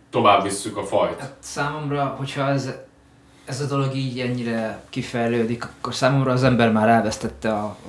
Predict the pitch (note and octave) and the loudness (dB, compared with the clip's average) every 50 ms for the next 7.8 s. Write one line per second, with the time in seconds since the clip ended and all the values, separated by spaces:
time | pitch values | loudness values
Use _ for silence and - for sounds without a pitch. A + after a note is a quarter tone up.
0 | A2 G2+ A2+ A2+ A#2+ A#2 A2+ A2 G#2+ G#2+ A2+ G#2+ G#2+ G#2+ G#2+ - G2+ F#2+ A2 - | -14 -12 -8 -4 -2 -2 -2 -2 -4 -6 -8 -8 -10 -12 -12 -12 -12 -14 -14 -14
1 | - - A2 G#2 G2+ - - - - - - - - - - - - - - - | -14 -12 -12 -12 -12 -14 -18 -20 -20 -20 -20 -20 -20 -20 -20 -20 -20 -20 -20 -20
2 | - _ - _ _ _ - - G#2+ A2 - - - - - B2 A2 G#2 G#2 G2+ | -20 _ -20 _ _ _ -18 -16 -10 -4 -2 -2 -2 0 2 2 2 2 4 2
3 | G2 G2 F#2+ F#2+ F#2+ F#2+ - G2+ G2 G#2 G#2+ G#2 - - - - - - - - | 2 2 2 0 0 -2 -4 -4 -4 -4 -6 -6 -10 -14 -20 -20 -20 -20 -20 -20
4 | - - _ _ _ _ - - _ _ _ - - D#3+ A#2 A2+ - - C3 - | -20 -20 _ _ _ _ -20 -20 _ _ _ -16 -14 -12 -12 -12 -10 -10 -10 -8
5 | - C3+ A#2 A2 - - - - - - - - B2+ A#2 A#2 A2+ - - - - | -8 -8 -8 -10 -12 -16 -18 -18 -18 -16 -14 -10 -6 -6 -6 -6 -6 -8 -10 -8
6 | C3 B2+ A#2+ A#2+ A#2 A2 A#2 B2 A#2 - - A#2+ A#2+ A#2+ - - - - - - | -6 -4 -4 -2 -4 -4 -4 -6 -8 -8 -10 -10 -12 -12 -14 -18 -20 -12 -4 0
7 | F3+ E3+ B2 G#2 G2 G2 F#2+ - A2+ A#2+ - - - - - | 2 2 4 2 2 0 -2 -2 -2 -2 -2 -2 -6 -12 -18